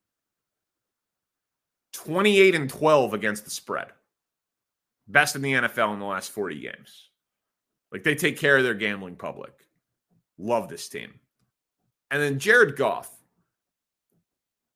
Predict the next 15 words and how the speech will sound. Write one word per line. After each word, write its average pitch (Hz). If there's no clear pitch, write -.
we 165
should 202
start 233
talking 202
about 180
the 151
Lions 135
as 107
a 107
situation 120
like 120
Philly, 120
like 117
San 120
Francisco, 104